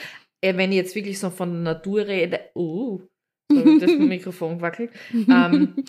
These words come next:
Speaker 1: äh, weil das alles die gleiche Farbe hat,
Speaker 2: Ja.
Speaker 1: hat das Hirn und der, der, der, hat's
Speaker 2: Mhm.
Speaker 1: weniger Reize und hat weniger zum Verarbeiten.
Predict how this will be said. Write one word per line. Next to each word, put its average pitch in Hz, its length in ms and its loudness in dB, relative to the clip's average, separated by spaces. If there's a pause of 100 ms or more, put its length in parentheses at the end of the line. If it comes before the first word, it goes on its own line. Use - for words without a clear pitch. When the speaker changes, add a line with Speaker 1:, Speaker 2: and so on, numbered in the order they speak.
(200)
Speaker 1:
äh, 160 40 -2 (360)
weil 175 440 0
das 190 220 -10 (120)
alles 190 280 0
die 233 100 -6
gleiche 196 320 -2
Farbe 170 480 -4
hat, 233 300 -4
Speaker 2:
Ja. 190 520 0
Speaker 1:
hat 196 280 -4
das 190 180 -6
Hirn 214 460 -4 (280)
und 208 200 -4
der, 190 100 0
der, 180 580 -4
der, 160 140 -6
hat's 180 240 -2
Speaker 2:
Mhm. 185 40 -4
Speaker 1:
weniger 196 640 0
Reize 165 520 -2 (340)
und 190 160 -8
hat 180 240 -4
weniger 233 520 -4
zum 233 220 -10
Verarbeiten. 156 800 -4